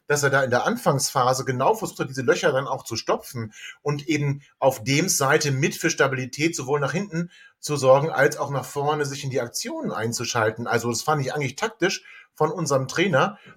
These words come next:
tatsächlich einen ganz guten Griff, weil weder Maxi Bayer noch Linden Meiner, je nachdem, wen er da auf die Seite stellt, würde so weit nach hinten zurückgehen.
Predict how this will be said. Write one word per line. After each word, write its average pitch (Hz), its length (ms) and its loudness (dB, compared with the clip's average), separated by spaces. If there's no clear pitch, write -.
tatsächlich 175 560 0
einen 151 100 -2
ganz 143 240 0
guten 147 300 -8
Griff, 240 240 2
weil 131 140 6
weder 156 180 6
Maxi 139 320 0
Bayer 160 260 2
noch 156 140 2
Linden 143 260 -2
Meiner, 143 300 0
je 143 140 0
nachdem, 139 360 -2
wen 143 140 -4
er 135 60 0
da 139 100 0
auf 131 80 -4
die 127 80 -8
Seite 127 280 0
stellt, 160 380 2
würde 127 180 2
so 156 240 4
weit - 220 6
nach - 140 -6
hinten 165 200 -8
zurückgehen. 139 500 -14